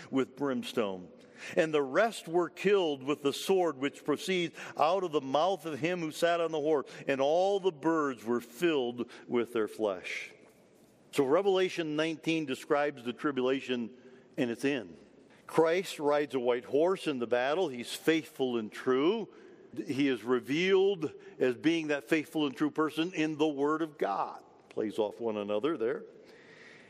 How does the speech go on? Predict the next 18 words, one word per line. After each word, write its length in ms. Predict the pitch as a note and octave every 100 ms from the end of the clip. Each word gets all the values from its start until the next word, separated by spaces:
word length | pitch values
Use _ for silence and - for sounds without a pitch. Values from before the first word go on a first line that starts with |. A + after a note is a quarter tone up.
| - -
And 100 | D#3+
he 80 | D#3
arrives 560 | D3 D#3+ F#3+ A3+ F3+
at 140 | G3+ G3
the 80 |
Mount 400 | F#3 F3+ F#3 F#3+
of 80 | F3
Olives, 840 | E3+ F3 F3 B2 F#2 - - - - - - _ - - - - - D#3
bringing 460 | A#2+ F3+ A3 G#3+ F3+
to 80 |
pass 420 | - D#3+ E3 F3 -
the 100 | D3
promise 520 | - F3 F3 E3+ A#2+
given 440 | A#2 E3+ F3+ E3+ - - -
to 100 | F#3+
the 100 | F3+
disciples. 500 | E3 G3+ G#3 D3+ A#2
Remember, 460 | C3+ C#3+ F#3 F#3